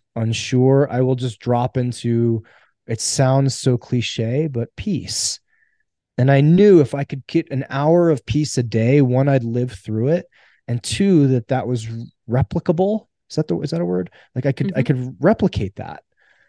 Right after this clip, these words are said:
Speaker 1: And so it, it planted an even deeper seed of, like, "Wait a minute, if I'm getting these benefits in the midst of the dark night of the soul, imagine what it's gonna do when I'm actually okay,
Speaker 2: Mm-hmm.
Speaker 1: when I'm out of,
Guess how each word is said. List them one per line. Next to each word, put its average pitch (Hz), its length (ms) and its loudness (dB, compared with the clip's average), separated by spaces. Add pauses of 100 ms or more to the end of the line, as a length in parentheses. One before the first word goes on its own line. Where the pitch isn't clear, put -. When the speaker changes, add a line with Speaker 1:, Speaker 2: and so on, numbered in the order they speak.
(400)
Speaker 1:
And 123 120 -2
so 151 240 6
it, 147 180 0
it 143 160 -2
planted 151 360 4
an 151 120 2
even 160 240 2
deeper 185 320 0
seed 117 240 -4
of, 110 80 -6
like, 117 160 -4
"Wait 190 260 4
a 156 40 0
minute, 107 340 -8
if 117 200 -16
I'm 196 300 -4
getting 160 360 2
these 131 260 4
benefits 127 600 0
in 120 180 -8
the 117 80 -2
midst 135 520 0
of 113 300 -4 (340)
the 110 220 -4
dark 135 380 0
night 127 200 4
of 113 80 -2
the 104 80 -6
soul, 147 680 0 (640)
imagine 160 540 0
what 151 120 2
it's 135 160 -6
gonna 127 220 -4
do 120 720 0
when 117 180 -4
I'm 123 160 0
actually 123 440 -2
okay, 113 540 -2 (400)
Speaker 2:
Mm-hmm. 175 160 -10
Speaker 1:
when 117 140 0
I'm 120 180 4
out 131 280 4
of, 123 280 4